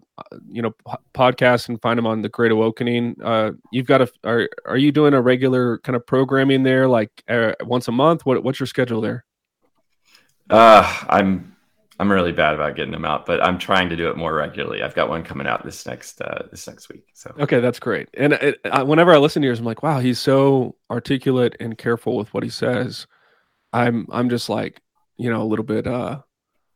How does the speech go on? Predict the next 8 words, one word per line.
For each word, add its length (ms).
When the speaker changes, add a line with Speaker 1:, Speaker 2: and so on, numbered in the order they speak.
Speaker 1:
like, 220
"Whoa." 680
And 160
Josh 320
is 160
very, 480
very 260
thoughtful. 560